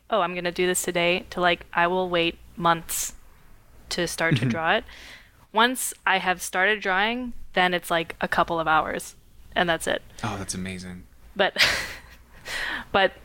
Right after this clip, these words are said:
Speaker 1: in the notes app, I will sit on that for just, like, the longest time if I can. <laughs>
Speaker 2: I, that
Speaker 1: Especially,
Speaker 2: does
Speaker 1: I had
Speaker 2: sound
Speaker 1: one that was, like, a bit long form, and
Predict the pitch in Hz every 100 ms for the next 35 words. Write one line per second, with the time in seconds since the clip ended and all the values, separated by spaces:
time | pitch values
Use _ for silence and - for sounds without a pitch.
0 | - - 233 247 190 196 226 226 - 196
1 | 202 - - - 185 190 180 185 - -
2 | - - - 180 - - 185 - 175 175
3 | - - - 180 175 170 170 165 - -
4 | 160 165 175 - - - - - 175 -
5 | 165 160 - 180 202 - - - - -
6 | - - - - - - - - - 123
7 | - 220 - - - - - - - -
8 | - - 104 98 - - - - - -
9 | - - - - - 233 - 277 254 214
10 | 214 254 254 262 269 262 - 196 - 196
11 | 190 185 - - 190 208 - 175 165 170
12 | 190 - 254 277 311 320 - - - -
13 | - - - - - - - 180 175 175
14 | 175 180